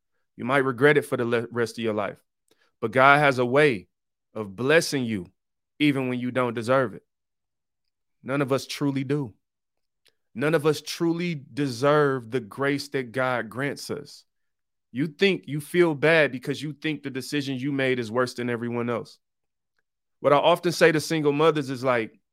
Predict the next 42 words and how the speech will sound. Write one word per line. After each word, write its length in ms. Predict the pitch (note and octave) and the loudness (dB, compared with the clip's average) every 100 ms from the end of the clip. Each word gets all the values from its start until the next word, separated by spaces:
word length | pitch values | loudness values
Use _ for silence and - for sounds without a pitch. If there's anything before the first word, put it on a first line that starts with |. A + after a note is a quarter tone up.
| _ _ _ _ _ _ _ _ _ _ _ - | _ _ _ _ _ _ _ _ _ _ _ -10
you 100 | C3+ | -2
had 180 | D#3+ C#3+ | 2 2
a 80 | |
hard 400 | B2 C3+ D3+ D3+ | 2 0 2 2
situation 760 | B2+ D3 - C3+ C3+ C3 G2 E2 _ _ _ _ _ _ _ _ _ _ | 0 -8 -6 -2 -2 -2 -10 -16 _ _ _ _ _ _ _ _ _ _
because 300 | A#2+ A2+ B2 | -10 -2 0
everybody 420 | C3 D3 C#3+ C3+ | 0 0 0 0
could 160 | B2 A2+ | 0 -4
see 280 | - D3+ C#3+ | -6 -6 0
your 160 | C3 | 0
sin 440 | A#2+ - C3+ F#2 F#2+ _ _ _ _ _ _ _ - | -2 -6 -8 -8 -14 _ _ _ _ _ _ _ -18
growing 380 | G2 B2 C3 B2+ | -6 -2 -2 -2
in 80 | B2 | -2
your 160 | A#2 | -2
belly. 420 | G#2+ B2 A#2 - _ _ _ _ _ _ _ _ - - _ | 0 -2 -4 -10 _ _ _ _ _ _ _ _ -20 -20 _
Then 120 | - C3+ | -4 -2
they 100 | C3 | -2
call 360 | - E3 F3+ | 2 6 6
it 80 | D#3+ | 4
a 40 | |
sin, 380 | A#2+ - G#2 F#2 _ _ _ _ _ _ _ - | 0 -6 -10 -10 _ _ _ _ _ _ _ -12
but 100 | A#2+ | -10
it's 140 | A2+ | -4
not 240 | C#3 C3 | -2 0
really 240 | A#2 B2 A#2 | 0 0 -2
a 40 | |
sin. 500 | A2 - G3 C3+ - _ _ _ _ _ _ _ _ | -4 -4 -2 -2 -6 _ _ _ _ _ _ _ _
Just 240 | - A3 A3+ | 0 0 0
because 360 | G#3+ G#3+ F#3 | -2 0 -2
something 380 | - F#3+ - E3 | 0 -4 -2 -2
is 120 | D3+ | -2
a 60 | C#3 | -2
result 520 | C3+ A#2 A2+ G3+ A#3 | -4 -2 4 6 6
of 120 | D3 B2+ | 0 -4
the 80 | |
sin 360 | B2+ - C#3 C3 | -6 -4 -4 0
doesn't 320 | C#3 C#3+ C#3+ | 0 0 -2
mean 260 | C#3 D#3 C3 | -2 -2 -2
it 180 | D3+ D#3+ | -2 0
is 180 | D3 C#3 | -2 -4
a 60 | C#3+ | -4
sin. 440 | - F3+ F3+ - | -4 -4 -4 -6